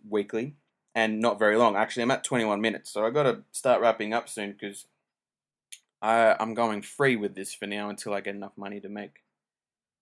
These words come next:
proper podcasts and, you know, storage and start doing ads and whatnot. You can only hope I have enough people to do ads.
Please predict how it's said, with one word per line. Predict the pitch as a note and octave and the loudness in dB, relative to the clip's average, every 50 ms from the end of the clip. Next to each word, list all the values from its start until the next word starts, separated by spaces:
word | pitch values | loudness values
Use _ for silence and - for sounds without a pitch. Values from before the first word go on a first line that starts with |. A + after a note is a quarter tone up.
| _ _ - | _ _ -12
proper | C3 A#2 - G#2+ | -12 -10 -12 -14
podcasts | - - F#2+ F#2+ - - F#2+ F#2 F#2+ G2+ - - - | -12 -12 -12 -12 -10 -8 -8 -8 -8 -10 -12 -16 -18
and, | F#2+ G2 G2 - D3 _ _ _ _ _ - | -18 -18 -18 -20 -20 _ _ _ _ _ -20
you | A2 | -18
know, | G2+ G2 G2+ G2+ _ - - - | -18 -16 -18 -20 _ -20 -20 -18
storage | - - - A#2+ A2+ A2 G#2+ G#2 G2+ F#2+ - - | -14 -8 -4 -2 0 0 0 -2 -4 -8 -12 -14
and | G2 G2 G2+ G2 _ _ _ _ _ _ _ _ _ _ _ _ _ _ | -14 -14 -14 -16 _ _ _ _ _ _ _ _ _ _ _ _ _ _
start | - A2+ G#2 - | -10 -8 -8 -8
doing | - G2+ G2 - | -8 -10 -10 -8
ads | - G#2+ G#2+ G2+ G2 G2 - | -8 -6 -6 -8 -8 -12 -14
and | G#2 G2+ | -12 -12
whatnot. | G2+ - - - G2+ F#2+ - _ _ _ _ | -12 -14 -12 -12 -12 -14 -14 _ _ _ _
You | - G3+ | -8 -2
can | - G#3 | 0 0
only | G#3 F3+ B2 G#2+ | 0 0 0 -2
hope | - - C#3+ C#3 - | -2 -2 -2 -2 -2
I | G2+ G2+ | -2 -2
have | G2+ G2+ | -2 -4
enough | G#2 G2 F#2+ - - | -4 -6 -8 -8 -8
people | - F#3+ - - G2 F#2 | -10 -8 -8 -8 -8 -8
to | G2 - | -10 -12
do | - F#2 - | -12 -12 -10
ads. | G#2 G2+ G2 - _ _ | -10 -12 -12 -14 _ _